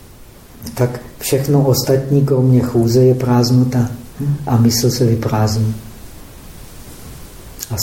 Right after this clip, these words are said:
stejný při ostatních aktivitách. Jestliže se mysl vyprázdní, nemáme problémy. Všechny problémy přichází z mysle, která není prázdná, hm?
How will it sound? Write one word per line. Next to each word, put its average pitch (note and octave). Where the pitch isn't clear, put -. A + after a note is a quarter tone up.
stejný B2+
při A#2+
ostatních B2+
aktivitách. A#2+
Jestliže C3
se A#2+
mysl B2+
vyprázdní, B2
nemáme C#3
problémy. C3+
Všechny C3+
problémy C3+
přichází B2
z A#2
mysle, B2
která A#2+
není A#2
prázdná, A2+
hm? C#3+